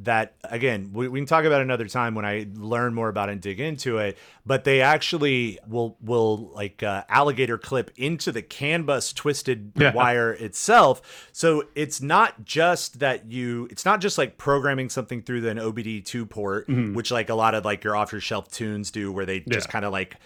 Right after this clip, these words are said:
Speaker 1: hack through it and then reflash the E C U.
Speaker 2: Yeah.
Speaker 1: Like, some of these people now are building stuff that in real time is grabbing CAN bus frames that are how your, that CAN bus is the,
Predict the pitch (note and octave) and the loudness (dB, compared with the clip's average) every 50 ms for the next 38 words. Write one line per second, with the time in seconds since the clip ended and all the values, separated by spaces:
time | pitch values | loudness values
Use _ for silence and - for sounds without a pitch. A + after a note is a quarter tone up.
0 | _ _ _ - - - G2+ G2 - - - - A#2 G#2+ G#2 G#2 G#2 G2 F#2 G2 | _ _ _ -10 -2 0 0 0 0 -2 -8 -4 -2 -2 0 0 -2 -2 -4 -6
1 | F#2+ G2+ F#2+ F#2+ F2+ G2 G#2+ G#2+ - - A2 G#2+ G#2 G2+ - - - A2 G#2 G#2 | -6 -4 -4 -4 -6 -6 -6 -6 -4 -2 0 0 0 0 -2 -4 -8 -8 -8 -8
2 | G#2 G2+ - - G#2 G2 G2 G2+ G#2 A2+ B2+ D3+ D#3 - - - - - A#2+ A2+ | -8 -6 -6 -6 -6 -6 -4 -4 -2 -2 -4 -4 -6 -10 -20 -20 -16 -10 -4 -2
3 | C3 C3 G#2 - - - A#2+ G#2+ - - F#3+ G#3+ A#3+ A#3 G#3+ G#3 F3+ - G3 F3+ | 0 -2 -2 -4 -14 -18 -14 -10 0 2 2 2 2 0 -2 -2 -2 -2 -4 -2
4 | - D#3 C#3+ C#3 C3+ C3 C3 B2+ A2+ A2+ G2 B2+ C3+ D#3+ D#3+ E3 C#3 - - - | -2 -2 0 2 2 2 2 2 2 0 0 0 0 0 0 -2 -6 -6 -4 -4
5 | B2+ - - A#2+ A2 A2+ A2+ G#2+ G2 B2 D3+ E3 D#3 - - D#3 D3+ D3 C3 A#2 | -4 -2 -2 -4 -4 -4 -6 -6 -4 -2 -2 -2 -2 0 0 0 0 2 0 -2
6 | G#2 F#2 F#2 - B2 B2 C3 B2+ B2 A2 G#2+ G2 - - - D3 F3 G3+ G3+ F3 | -6 -8 -6 -4 0 0 2 0 0 -4 -6 -10 -12 -6 -2 0 2 2 2 4
7 | F3+ E3+ E3 - - - - D#3 D#3 C#3+ A#2+ A2 G#2+ G#2+ G2 - A#2 A2 G#2+ G#2+ | 2 2 2 0 -4 -2 -2 0 0 0 -2 -2 -4 -6 -6 -6 -4 -2 0 2
8 | G#2 G#2 - - - - _ - - C3 C#3+ D3+ D3 C#3+ C3+ - G#2+ C#3 C3+ - | 0 0 -2 -4 -16 -20 _ 0 4 6 6 6 4 0 -2 0 0 -2 -2 -2
9 | A2+ - - F3 F#3 F#3 F3+ D#3+ D#3 D3 C#3+ - C#3+ C3+ B2 A2 - A#2 B2 A#2+ | -4 -6 -2 0 0 2 4 4 4 4 2 -2 -4 -4 -4 -6 -4 -2 0 0
10 | A#2 A2 A2 G#2+ G#2 | 0 0 0 -2 -4